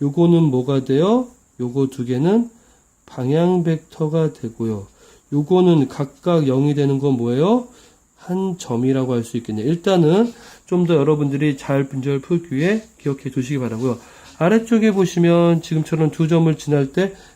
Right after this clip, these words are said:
X축과 평행한다, Y축과 평행한다 했는데 요것도 위에 있는 내용 그대로 보시면 되겠죠. X축과 평행하면 어떤 일이 생겨요?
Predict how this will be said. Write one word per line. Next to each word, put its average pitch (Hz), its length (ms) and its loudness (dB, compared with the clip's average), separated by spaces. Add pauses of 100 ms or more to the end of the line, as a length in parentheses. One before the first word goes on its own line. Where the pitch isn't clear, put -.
X축과 160 540 -4
평행한다, 175 680 0
Y축과 139 420 -2
평행한다 170 320 2
했는데 151 380 0 (320)
요것도 156 720 2
위에 160 140 4
있는 180 200 4
내용 147 220 2
그대로 151 320 -2
보시면 135 340 0
되겠죠. 113 420 -6 (380)
X축과 208 840 -2
평행하면 170 800 4
어떤 170 320 2
일이 165 140 2
생겨요? 143 560 0